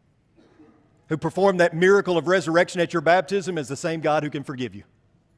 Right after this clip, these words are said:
But when all is said and done, no matter where you're at this morning, no matter what state you're in, dead, alive, or whatever, here's an important truth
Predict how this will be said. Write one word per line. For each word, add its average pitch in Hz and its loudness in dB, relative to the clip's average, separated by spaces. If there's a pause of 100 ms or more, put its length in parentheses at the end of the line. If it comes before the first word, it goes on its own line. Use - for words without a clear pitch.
(1700)
But 165 2
when 160 0
all 240 6
is 226 2
said 214 2
and 185 -6
done, 151 2
no 151 -2
matter 147 0
where 233 4
you're 208 0
at 190 2
this 180 -8
morning, 165 -4
no 151 -4
matter 156 2
what 220 -2
state 220 -4 (260)
you're 190 -2
in, 156 -4 (200)
dead, 233 4
alive, 202 4 (160)
or 165 0
whatever, 180 0 (2000)
here's 175 -4
an 156 -6
important 170 -4
truth 120 -10